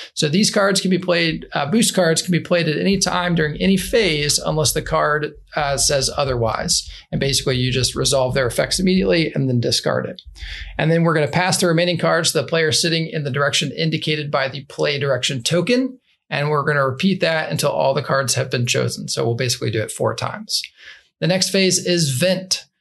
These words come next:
So we can spend any number of cogs to reduce the pip values of dice that are currently occupied dice slots in our invention.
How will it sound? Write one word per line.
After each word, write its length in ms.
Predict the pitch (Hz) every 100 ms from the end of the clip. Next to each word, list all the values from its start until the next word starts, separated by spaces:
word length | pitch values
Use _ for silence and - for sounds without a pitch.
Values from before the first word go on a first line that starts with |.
| _
So 160 | -
we 100 | 151
can 120 | 151 147
spend 340 | - 185 170
any 260 | 170 220 240
number 260 | 220 202
of 140 | 196 -
cogs 480 | 160 151 196 196 -
to 120 | 156
reduce 400 | 143 127 170 -
the 100 | 143
pip 300 | - 247 233
values 560 | 180 139 135 135 147 -
of 220 | 165 127
dice 300 | 147 151 -
that 100 | 139
are 100 | 127
currently 420 | - 214 185 165
occupied 640 | 156 135 143 139 139 131
dice 300 | 156 196 -
slots 500 | 120 107 - - - -
in 120 | 156
our 160 | 131
invention. 580 | 113 117 170 175 190 190